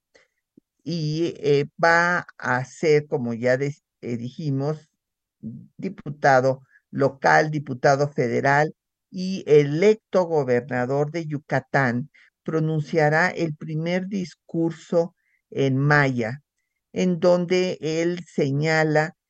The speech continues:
que sin los trabajadores de la tierra no puede haber nada y que, por lo tanto, los trabajadores de la tierra tienen que recibir el fruto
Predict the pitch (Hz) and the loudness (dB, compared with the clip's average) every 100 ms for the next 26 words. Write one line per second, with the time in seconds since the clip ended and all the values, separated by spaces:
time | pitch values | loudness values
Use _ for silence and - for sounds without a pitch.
0 | _ _ _ 170 160 151 - 220 214 202 | _ _ _ -4 -2 -4 -6 0 0 2
1 | 180 185 - 135 123 120 120 - 127 120 | 0 0 -2 0 2 0 -2 -4 -4 -2
2 | 131 139 147 151 147 123 117 113 - - | 0 0 0 -2 -2 -2 -2 -6 -10 -10
3 | 143 143 131 120 127 139 - _ _ _ | -2 2 2 2 0 -2 -6 _ _ _
4 | 143 156 160 156 - 143 135 131 139 - | 0 2 2 0 -4 0 0 0 -4 -4
5 | 117 120 123 123 113 113 110 104 - 120 | -4 2 2 0 -4 -4 -6 -8 -8 -10
6 | 123 151 151 175 165 156 135 165 147 147 | -6 -6 0 2 4 2 0 0 2 0
7 | 147 151 147 _ _ _ - 147 160 165 | -4 -6 -6 _ _ _ -6 4 6 6
8 | 165 135 131 123 131 135 135 127 127 - | 0 0 0 0 2 0 -2 -2 -4 -4
9 | 135 127 143 147 - 151 135 135 147 143 | -6 -2 -2 -4 -6 -2 -2 -2 -2 -6
10 | - 139 123 131 143 _ _ _ - 156 | -6 -4 -2 -4 -8 _ _ _ -8 2
11 | 165 156 151 147 151 151 135 - 185 196 | 2 2 -4 -2 0 0 -2 -4 0 0
12 | 240 - - - | -2 -2 -4 -4